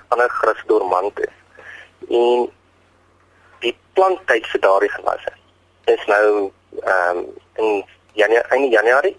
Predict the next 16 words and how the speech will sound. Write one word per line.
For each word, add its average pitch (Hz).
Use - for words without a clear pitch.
tot 107
so 117
einde 107
Februarie. -
En 104
dis 107
hoe 147
mens 117
nou 101
moet 101
daaraan 98
dink 92
en 101
aan 98
dit 98
werk. 95